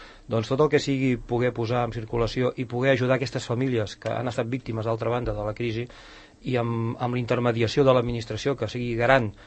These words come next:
de que, de que els habitatges, doncs, seran, seran cuidats i, per tant, doncs, eh, estaran en bon estat de, de, de, de, de revista, per dir-ho d'alguna manera, doncs, e-, és bo, no? Per tant, la majoria ur-, la majoria urbana s'està començant a,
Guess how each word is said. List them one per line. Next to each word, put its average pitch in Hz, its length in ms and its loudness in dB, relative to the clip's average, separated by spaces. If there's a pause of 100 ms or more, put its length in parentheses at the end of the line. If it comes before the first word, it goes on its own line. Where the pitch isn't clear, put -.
(200)
de 120 260 0
que, 107 160 2 (180)
de 113 80 -4
que 110 120 -2
els 110 100 -2
habitatges, 110 420 -2
doncs, 107 300 -6
seran, 107 320 -2
seran 107 260 -4
cuidats 117 460 -2
i, - 20 -8
per 107 220 -10
tant, 107 180 -2
doncs, 101 320 -6
eh, 98 240 -6
estaran 98 380 -8
en 107 140 -10
bon 110 160 -6
estat 104 260 -8
de, 107 140 -8 (420)
de, 107 140 -6 (1200)
de, - 100 -6
de, - 360 -8
de 101 80 -4
revista, 131 360 -2
per 107 140 -2
dir-ho 110 180 -2
d'alguna 110 260 -2
manera, 120 280 0
doncs, 110 320 -4
e-, - 80 -4 (100)
és 107 160 -2
bo, 95 200 -2
no? 120 160 -6
Per 107 180 -2
tant, 120 240 0 (340)
la 113 100 -2
majoria 123 300 4
ur-, 123 180 2
la 120 200 0
majoria 123 320 2
urbana 127 380 4
s'està 120 280 -4
començant 120 360 -2
a, 117 100 -2